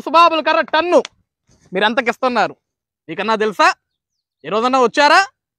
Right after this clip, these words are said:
అధికారంలోకి రావటం కోసం "నేను రైతుల పక్షాన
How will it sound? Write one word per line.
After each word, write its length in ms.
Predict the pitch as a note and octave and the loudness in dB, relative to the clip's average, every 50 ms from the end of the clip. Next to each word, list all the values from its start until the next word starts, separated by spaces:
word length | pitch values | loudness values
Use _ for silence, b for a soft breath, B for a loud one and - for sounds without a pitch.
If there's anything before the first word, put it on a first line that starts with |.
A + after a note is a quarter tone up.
| _ _ _ _ _ _ _ _ _ _ _ _ _ _ _ _ _ _ _ _ _ _ _ - | _ _ _ _ _ _ _ _ _ _ _ _ _ _ _ _ _ _ _ _ _ _ _ 0
అధికారంలోకి 640 | E3+ A3 A3+ - - F4 E4+ E4+ E4+ E4 D#4 D4 | 0 2 2 4 6 6 8 8 6 6 6 4
రావటం 260 | C#4+ D4+ D4+ D#4 D4+ C#4 | 6 6 4 4 0 2
కోసం 320 | C#4 C#4+ C#4 - E4 D#4+ E4 D4 _ _ _ _ _ _ _ - | 2 0 2 2 2 0 0 -2 _ _ _ _ _ _ _ -8
"నేను 220 | D3+ G3 B3+ C#4 C#4 | 0 4 6 6 8
రైతుల 300 | B3+ C4 D4+ - D#4 D#4 | 8 6 6 6 4 4
పక్షాన 400 | - C#4+ B3+ - - C#4+ C4+ | 4 2 -2 0 2 2 2